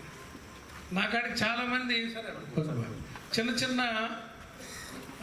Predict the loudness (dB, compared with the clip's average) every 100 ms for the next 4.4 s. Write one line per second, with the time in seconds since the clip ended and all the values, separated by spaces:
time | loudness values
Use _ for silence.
0 | -6 2 4 4 2 2 2 2 2 4
1 | 4 4 4 2 2 2 2 2 2 4
2 | 4 4 4 6 4 2 2 2 4 4
3 | 4 2 2 2 2 2 2 2 4 2
4 | 2 2 2 0